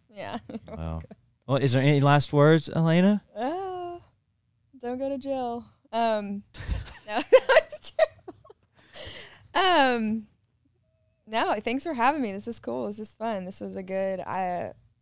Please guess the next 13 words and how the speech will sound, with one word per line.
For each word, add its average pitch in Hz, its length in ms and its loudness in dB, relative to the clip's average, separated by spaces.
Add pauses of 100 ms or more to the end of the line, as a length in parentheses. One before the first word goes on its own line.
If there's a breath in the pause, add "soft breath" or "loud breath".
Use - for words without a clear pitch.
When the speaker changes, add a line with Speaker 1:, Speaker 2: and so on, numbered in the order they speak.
(640)
Speaker 1:
yeah, 151 300 -8
I 190 100 -6
li-, 185 200 -6
I 190 80 -6
love 190 180 -6
doing 190 400 -10
spontaneous 190 640 -10
things, 233 420 -8
and 185 220 -12
I'm 185 120 -10
glad 180 240 -6
I, 190 240 -8 (720)
um, 190 200 -14